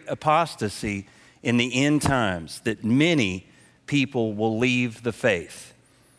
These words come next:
And some leave because they incorrectly think that sin is okay now and it's no longer an issue. And then that sin pull, pushes them further and further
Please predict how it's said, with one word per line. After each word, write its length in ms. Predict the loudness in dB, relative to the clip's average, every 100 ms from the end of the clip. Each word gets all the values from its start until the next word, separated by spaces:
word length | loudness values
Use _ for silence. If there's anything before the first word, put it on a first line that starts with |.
| _ _ _ _ -6
And 160 | -4 -2
some 460 | 2 4 4 2
leave 440 | 2 4 2 0 -2
because 340 | -2 0 0
they 220 | 2 2 2
incorrectly 680 | 0 0 2 2 2 -4
think 320 | -2 0 0 -2
that 140 | -6
sin 340 | 0 2 2
is 160 | 2 2
okay 480 | 0 0 0 2 2
now 460 | 2 0 -2 -4 -8 -20 -8
and 120 | -2 0
it's 220 | 0 0
no 160 | 2
longer 400 | 4 2 2 0
an 100 | 2
issue. 460 | 0 -2 -4 -8 -12 _ _ _ _ _ 0
And 140 | 4
then 120 | 6
that 240 | 4 2 0
sin 420 | 2 4 4 2
pull, 400 | 0 0 2 0
pushes 640 | -6 -4 0 0 0 -2
them 240 | 0 -2 -2
further 680 | -2 0 0 0 0 -2 -8 -20 _
and 180 | -4 -4
further 640 | -2 0 0 2 0 -2